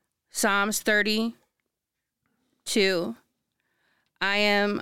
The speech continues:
precious in God's sight." Isaiah forty-three four.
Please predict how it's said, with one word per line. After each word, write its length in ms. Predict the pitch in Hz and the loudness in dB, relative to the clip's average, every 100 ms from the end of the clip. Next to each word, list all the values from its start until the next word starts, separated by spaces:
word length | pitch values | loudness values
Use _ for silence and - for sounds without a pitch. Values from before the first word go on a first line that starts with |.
| - _ | -10 _
precious 520 | - 226 - 254 - | -2 -2 0 0 0
in 100 | 220 | 0
God's 360 | 202 190 202 - | 2 0 0 0
sight." 440 | 208 185 185 - _ _ _ _ _ | 0 0 -2 -8 _ _ _ _ _
Isaiah 460 | 185 202 208 208 202 | -2 0 2 2 2
forty-three 680 | - 220 208 208 - 214 202 | 0 0 0 -2 -2 -2 -2
four. 640 | - 196 196 190 208 | -2 0 2 0 -2